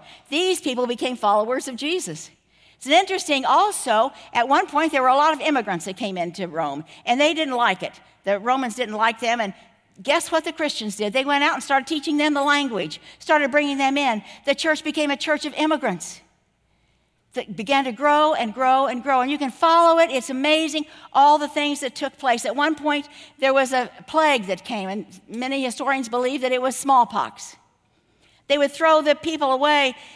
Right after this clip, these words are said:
th-, they'd throw the dead bodies away on the side of the road. The Christians would go and give a proper burial for these people. Then when people had symptoms, they'd throw them away. They would bring them in. There are accounts that the Christians never got the plague.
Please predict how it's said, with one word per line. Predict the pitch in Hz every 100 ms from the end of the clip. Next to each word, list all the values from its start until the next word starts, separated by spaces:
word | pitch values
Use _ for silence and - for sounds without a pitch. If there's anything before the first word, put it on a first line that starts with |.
| -
th-, | 254 -
they'd | 247 240
throw | 320 311
the | 269
dead | 285 269
bodies | 233 285 285 233
away | 226 233 285 254 190
on | 185 233
the | 220
side | 262 247
of | 220
the | 240
road. | 277 254 - - -
The | 269
Christians | 349 339 330 294 269
would | 269
go | 294 294 302
and | 254 247
give | 277
a | 247
proper | 294 269 254
burial | 226 269 285 262 196
for | 220
these | 196 180
people. | - 214 - 117 - _ _ _ _ _ _ - -
Then | 349 392
when | 349
people | 370 349 339
had | 320
symptoms, | - 381 381 277 220
they'd | 226 202
throw | 254
them | 233 226
away. | 220 214
They | 254
would | 277 220
bring | 285 285
them | 269 277
in. | 320 294 214 - - _
There | 277
are | 277
accounts | 277 311 294 -
that | 240
the | 240
Christians | 311 285 226 208
never | 247 285 202
got | 196 208 208
the |
plague. | 214 262 262 190